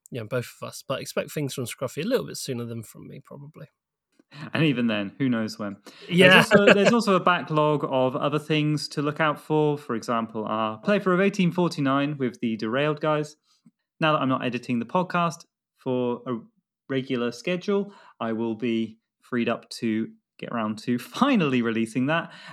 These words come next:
Speaker 2: And, uh, I'm thinking about potentially remastering some of the episodes and things like that. But no promises, just some things to look out for. And again,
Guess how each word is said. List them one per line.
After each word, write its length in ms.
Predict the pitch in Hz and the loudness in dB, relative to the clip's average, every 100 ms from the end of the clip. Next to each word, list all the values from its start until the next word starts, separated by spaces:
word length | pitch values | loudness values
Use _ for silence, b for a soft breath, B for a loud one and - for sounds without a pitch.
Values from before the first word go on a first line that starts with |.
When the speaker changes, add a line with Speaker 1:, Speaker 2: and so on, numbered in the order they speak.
| - | -2
Speaker 2:
And, 380 | 135 135 135 135 | 2 2 2 2
uh, 160 | 135 131 | 0 2
I'm 140 | 127 | 0
thinking 340 | 127 160 - | 0 -2 -2
about 380 | 143 139 135 135 | 0 2 2 -2
potentially 420 | 143 143 127 - | -6 -6 -4 -4
remastering 580 | 120 123 123 123 - 120 | -2 2 2 0 -4 -6
some 160 | 117 113 | -4 -4
of 60 | |
the 80 | 110 | -4
episodes 460 | 113 - - 107 147 | -6 -6 -8 -6 -6
and 80 | 143 | -4
things 180 | 131 | -4
like 140 | 117 - | -4 -4
that. 160 | 113 - | -4 -4
But 80 | - | 0
no 140 | 247 | 2
promises, 560 | - 208 190 196 196 190 B - | 4 2 2 2 0 -2 B -6
just 200 | 151 - | -4 -2
some 140 | 151 | -2
things 320 | 156 147 135 | 0 -2 -2
to 140 | - 135 | -4 -6
look 160 | 139 | -2
out 200 | 135 123 | -2 -2
for. 220 | - 117 113 | -4 -4 -2
And 100 | 117 | -2
again, 340 | 117 117 113 | 0 0 -2